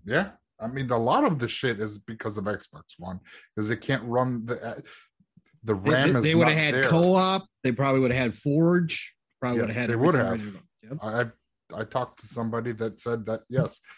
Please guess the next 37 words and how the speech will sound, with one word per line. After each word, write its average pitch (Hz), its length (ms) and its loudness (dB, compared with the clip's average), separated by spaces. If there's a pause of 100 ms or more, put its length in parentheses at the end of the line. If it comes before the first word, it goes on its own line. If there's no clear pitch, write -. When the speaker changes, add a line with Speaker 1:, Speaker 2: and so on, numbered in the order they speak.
(300)
Speaker 1:
pretty 117 160 -2
much 113 500 -4
Xbox - 440 -8
One 123 200 -4
is 110 100 -8
holding 104 300 -6
it 110 120 -6
back. 120 220 -4 (920)
Unfortunately, 113 800 -2 (760)
I 95 60 -12
mean, 98 360 -10 (420)
it's, - 360 -12
it's - 180 -14
sad 123 480 0 (100)
because 120 320 -4
it, 135 160 -2
it's 139 240 -2
the 113 160 -4
ram 110 440 0
that's 104 220 -8
holding 92 280 -8
it 90 120 -10
back, 87 200 -8 (160)
not 113 240 -4 (400)
because 104 240 -4
of 95 100 -10
the 92 60 -14
con-, 98 300 -6
it's - 440 -8 (240)
the 101 100 -4
ram 113 420 2
Speaker 2:
Right. 104 100 -8
Speaker 1:
in 104 180 -4
Xbox 104 380 -4
Speaker 2:
Right. 107 180 -2
Speaker 1:
One 107 260 -2
is - 140 -18